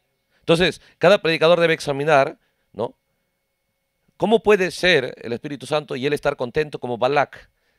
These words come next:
Con un pueblo que, que su relación con Dios es tan, tan simple, tan difícil, y él contento, eso solo hace Balac. Y cuando ve el pueblo avanzando, gozándose en el Señor, a él le molesta eso,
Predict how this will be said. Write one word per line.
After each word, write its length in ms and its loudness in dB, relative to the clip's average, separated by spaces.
Con 160 -6
un 160 -4
pueblo 360 0
que, 300 -6
que 100 -6
su 80 -4
relación 360 -2
con 120 -2
Dios 180 -2
es 100 -10
tan, 440 -2
tan 460 -2
simple, 500 -6
tan 220 -2
difícil, 560 -2
y 100 -4
él 100 0
contento, 540 -2
eso 220 -4
solo 220 0
hace 200 -2
Balac. 640 -6
Y 80 -6
cuando 300 2
ve 80 6
el 100 -4
pueblo 420 2
avanzando, 520 0
gozándose 580 0
en 60 -2
el 80 -4
Señor, 240 -4
a 80 2
él 80 -4
le 80 -2
molesta 480 -8
eso, 280 -8